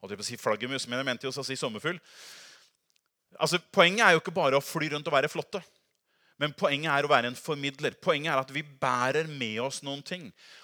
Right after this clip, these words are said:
Og det er noe av dette her som handler om Jesus den seirende og den hellige ånd som ønsker å formidle. Når Jesus gjør det han gjør,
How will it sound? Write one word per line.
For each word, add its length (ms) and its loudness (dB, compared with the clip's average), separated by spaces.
Og 80 -10
det 80 6
er 400 6
noe 220 4
av 80 0
dette 120 4
her 140 4
som 160 0
handler 220 2
om 100 -6
Jesus 560 -2
den 160 0
seirende 680 2
og 160 2
den 220 0
hellige 380 2
ånd 220 -4
som 220 -4
ønsker 320 -4
å 60 -6
formidle. 580 -6
Når 240 2
Jesus 680 2
gjør 380 4
det 100 8
han 160 2
gjør, 300 0